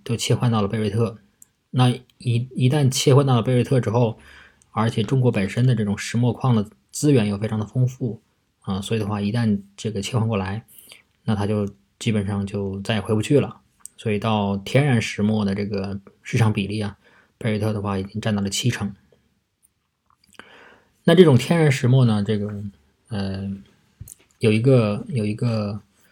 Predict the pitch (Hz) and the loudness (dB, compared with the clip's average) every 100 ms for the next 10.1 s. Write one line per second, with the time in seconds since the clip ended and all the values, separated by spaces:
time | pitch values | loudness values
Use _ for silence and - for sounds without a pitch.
0 | _ - - 123 101 98 104 101 107 110 | _ 2 6 8 6 -4 -4 -4 -2 -2
1 | 107 101 107 104 104 101 104 - _ _ | -4 -4 -6 -6 -6 -6 -8 -10 _ _
2 | - - 117 117 110 101 101 - _ _ | -18 -6 -4 -2 -2 -4 -6 -12 _ _
3 | _ _ _ _ - 98 92 95 - 117 | _ _ _ _ -6 -4 -4 -6 -4 -2
4 | 110 110 113 113 107 110 107 110 110 107 | -2 -2 0 0 -2 -4 -4 -4 -2 -4
5 | - 104 110 120 123 123 _ _ - 104 | -4 -4 -2 0 -2 -8 _ _ -12 -10
6 | 104 - _ _ _ _ _ _ _ 131 | -10 -16 _ _ _ _ _ _ _ 0
7 | 127 139 123 131 139 135 107 127 120 98 | 2 4 2 2 2 2 2 2 2 0
8 | 117 107 123 110 110 123 123 - 110 98 | -4 -4 -4 -2 -2 0 0 0 -4 -2
9 | 139 139 107 - 101 98 104 98 98 98 | -2 0 0 0 -2 -2 -4 -6 -8 -10